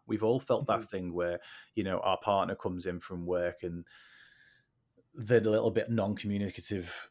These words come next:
Speaker 1: because you've already had a bad day as well, because they're like, "Ugh," like, or whatever. That "ugh" is about their day,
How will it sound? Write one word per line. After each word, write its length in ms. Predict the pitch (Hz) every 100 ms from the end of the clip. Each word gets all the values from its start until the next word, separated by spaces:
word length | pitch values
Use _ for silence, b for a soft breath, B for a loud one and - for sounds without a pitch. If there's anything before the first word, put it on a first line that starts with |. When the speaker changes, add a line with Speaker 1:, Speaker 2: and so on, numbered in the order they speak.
| -
Speaker 1:
because 300 | - 113 98
you've 160 | 104
already 180 | 107 101
had 100 | 98
a 40 | 90
bad 240 | 95 85
day 120 | 92
as 120 | 90
well, 160 | 95 95
because 300 | 98 - 90
they're 180 | 98 98
like, 240 | 95 90
"Ugh," 200 | 107 95 B B B B B B
like, 160 | 104 98
or 100 | 98
whatever. 400 | 98 95 92 90
That 180 | 117 -
"ugh" 340 | 143 117 - 127
is 140 | 120
about 360 | 110 101 90 92
their 240 | 98 95
day, 400 | 92 98 92 85